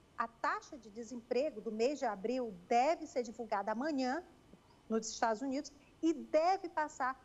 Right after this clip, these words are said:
dos quinze por cento. Há dois meses, a taxa de desemprego nos Estados Unidos era de apenas três ponto cinco por cento,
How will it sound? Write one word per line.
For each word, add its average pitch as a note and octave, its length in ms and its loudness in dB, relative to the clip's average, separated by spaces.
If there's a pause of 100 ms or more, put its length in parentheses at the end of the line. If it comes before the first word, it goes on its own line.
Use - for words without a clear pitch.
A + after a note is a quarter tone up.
(120)
dos B3+ 220 -10
quinze E4+ 380 0
por E4+ 160 2
cento. G3+ 500 -2 (380)
Há B3 100 2
dois D4 480 0
meses, A#3 560 -2
a A3 100 -6
taxa C4+ 480 -4
de G#3 140 -10
desemprego A#3+ 560 -4
nos G3 120 -8
Estados G#3 280 -2
Unidos A3+ 240 0
era A3 160 2
de A#3 80 0
apenas A#3 420 -2 (400)
três C#4+ 540 2 (140)
ponto C#4 340 -2
cinco - 340 -10
por C#4 160 0
cento, A3 440 -2